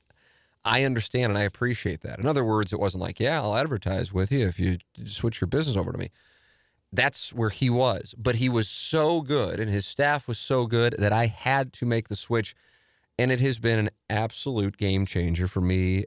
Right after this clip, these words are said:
and my wife, our family. And that's when it got down to it, what I thought I had to do. I had to take care of my family. And you can't leave yourself exposed in any capacity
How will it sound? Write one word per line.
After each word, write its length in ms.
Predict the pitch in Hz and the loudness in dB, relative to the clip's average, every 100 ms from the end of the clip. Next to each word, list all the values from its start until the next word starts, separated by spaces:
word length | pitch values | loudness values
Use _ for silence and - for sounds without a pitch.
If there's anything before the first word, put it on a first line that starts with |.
| - | -2
and 160 | 92 87 | 0 0
my 140 | 90 | 0
wife, 460 | 87 87 87 90 _ _ _ _ - | -2 -4 -4 -6 _ _ _ _ -2
our 240 | 101 98 | 0 2
family. 540 | 92 90 82 82 - - _ _ | 0 0 -2 -2 -4 -8 _ _
And 160 | - 110 | -2 2
that's 300 | 131 - - _ | 2 -2 -14 _
when 120 | 92 | -2
it 60 | 87 | -2
got 180 | - 90 | -2 -2
down 220 | 87 90 | 0 0
to 180 | - 104 | 2 0
it, 120 | 180 | 2
what 100 | 92 | 0
I 100 | 90 | 0
thought 240 | 87 110 | 2 2
I 60 | 120 | 2
had 160 | 98 110 | 2 0
to 60 | |
do. 220 | 82 135 190 | 0 0 2
I 80 | |
had 100 | 95 | 0
to 80 | 95 | -2
take 200 | - 95 | -2 -2
care 220 | - 101 | 0 0
of 100 | 113 | 2
my 120 | - 95 | 0 -2
family. 480 | - 147 151 - - | 0 0 0 -4 -4
And 560 | 98 95 92 90 90 | 0 2 2 0 -2
you 60 | 92 | -4
can't 340 | - 123 - | -4 -4 -4
leave 360 | 104 107 110 110 | -2 0 0 0
yourself 480 | 101 95 104 95 98 | -4 -2 0 0 -4
exposed 640 | 92 - 135 117 110 110 | -10 -6 -4 -2 -4 -6
in 80 | 90 - | -8 -4
any 220 | 95 123 | 0 0
capacity 800 | 143 151 - 98 85 - 80 95 | -2 -4 -2 -2 -2 -4 -6 -6